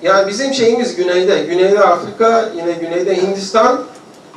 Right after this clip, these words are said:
Hindistan nedir? Hindistan, e, şeydeki, Amerika'daki bütün teknoloji şirketlerinin on beşinin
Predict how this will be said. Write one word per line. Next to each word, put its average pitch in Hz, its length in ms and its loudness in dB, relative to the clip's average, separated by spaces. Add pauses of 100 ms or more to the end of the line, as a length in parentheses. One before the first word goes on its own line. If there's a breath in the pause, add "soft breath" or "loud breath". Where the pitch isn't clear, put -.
(240)
Hindistan 247 540 0
nedir? 262 300 2
Hindistan, 247 500 0
e, 196 480 0
şeydeki, 214 720 -4
Amerika'daki 190 960 0
bütün 240 300 -4
teknoloji 208 600 0
şirketlerinin 196 840 0
on 254 300 2
beşinin 220 540 0